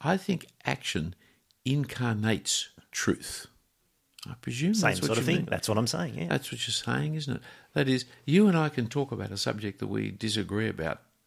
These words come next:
Speaker 1: till the cows come home, as the old saying goes. But it's when s-, one of us does something that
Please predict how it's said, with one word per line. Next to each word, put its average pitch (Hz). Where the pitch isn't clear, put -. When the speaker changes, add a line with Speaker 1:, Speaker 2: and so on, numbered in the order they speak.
Speaker 1:
till 64
the -
cows 120
come -
home, 73
as 78
the 85
old 87
saying -
goes. -
But 135
it's 139
when 208
s-, -
one 143
of 135
us 135
does 127
something -
that 110